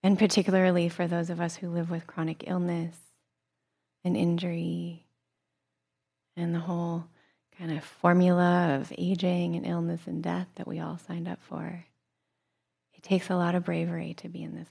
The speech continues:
body, in this world. The body's vulnerable. It's fragile.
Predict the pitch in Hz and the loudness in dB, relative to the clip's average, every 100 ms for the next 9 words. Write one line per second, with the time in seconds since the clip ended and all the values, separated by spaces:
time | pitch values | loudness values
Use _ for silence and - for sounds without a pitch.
0 | - 160 165 170 180 170 165 - 165 160 | -18 -16 -16 -18 -18 -18 -18 -18 -18 -16
1 | - 170 170 165 170 170 175 175 175 180 | -14 -12 -8 -6 -6 -8 -8 -8 -8 -10
2 | - - 180 _ _ _ _ _ _ _ | -12 -14 -16 _ _ _ _ _ _ _
3 | _ _ _ _ _ _ - 185 - 170 | _ _ _ _ _ _ -18 -18 -14 -10
4 | 165 170 165 160 160 | -10 -10 -12 -12 -14